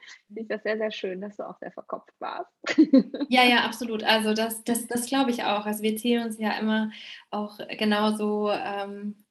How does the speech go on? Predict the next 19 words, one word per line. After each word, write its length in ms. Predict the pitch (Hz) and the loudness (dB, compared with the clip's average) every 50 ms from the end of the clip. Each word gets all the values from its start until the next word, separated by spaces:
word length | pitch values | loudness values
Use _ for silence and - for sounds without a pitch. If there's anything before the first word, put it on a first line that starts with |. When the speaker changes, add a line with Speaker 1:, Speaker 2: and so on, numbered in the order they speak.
| _ _ _ _ _ _ _ | _ _ _ _ _ _ _
Speaker 2:
ziehen, 320 | - - 220 220 214 214 - | -6 -2 0 0 0 0 -2
ziehen 200 | - 226 220 214 | -2 2 4 4
wir 120 | 208 185 | 4 4
uns 240 | 208 214 214 214 - | 4 2 0 0 -4
die 100 | - 208 | -2 0
Menschen 340 | 196 190 196 208 214 214 220 | 2 2 2 2 0 0 0
ja 120 | 202 190 | 0 0
ins 180 | 196 208 - - | -2 -4 -8 -8
Feld, 380 | - 190 180 190 196 190 - | -4 -4 -2 -2 -4 -6 -8
die, 220 | 185 190 190 190 - - - - - - - - | -8 -8 -8 -10 -12 -16 -18 -18 -18 -18 -12 -8
ähm, 440 | - 196 190 190 196 196 196 180 - | -6 -4 -4 -4 -4 -6 -6 -6 -4
mit 180 | 208 208 214 214 | -2 -2 0 0
denen 160 | 208 208 202 | -2 -2 -2
wir 100 | 202 196 | -4 -2
wachsen 320 | 196 196 196 - - 196 | -4 -4 -4 -6 -10 -10
können. 520 | 190 - - 190 190 185 185 185 185 185 185 | -10 -10 -12 -10 -8 -8 -6 -6 -6 -6 -8
Und, 480 | 180 190 190 185 185 185 185 185 - | -8 -10 -8 -8 -8 -8 -8 -10 -10
ähm, 320 | - 196 190 190 185 185 185 | -12 -12 -12 -10 -12 -12 -10
ja, 180 | 196 202 - | -8 -8 -8